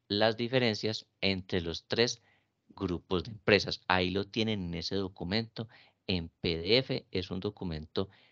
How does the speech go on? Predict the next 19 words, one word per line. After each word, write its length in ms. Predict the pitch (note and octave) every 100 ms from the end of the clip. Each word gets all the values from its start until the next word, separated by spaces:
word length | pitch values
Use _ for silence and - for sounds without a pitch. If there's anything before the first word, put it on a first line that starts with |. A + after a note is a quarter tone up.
| _ - - _
de 260 | A2 F#2 -
consulta, 1080 | - F2+ E2 D#2+ - - C#3+ C#3+ - C#3+ C#3 - -
usted 280 | - - G2
lo 100 | G#2
tienen 260 | - F2 -
que 100 | G2+
tener 240 | G#2 G2+
siempre 520 | - - A2 G#2 A#2
a 40 | G2
la 120 | D#2+
mano. 340 | G#2 G#2 D#2 - _ _ _ _
¿Por 300 | G#2+ G2 F#2+
qué? 320 | - C#3+ F#2+ - _ _ _
Porque 300 | - A2+ -
usted 320 | C#3+ C#3 C3 C3
cuando 340 | A2 F#2 F2
va 240 | E2+ F2+ -
a 180 | A2 G#2+
ejercer 800 | F#2 G2 F2+ - - F#2 F#2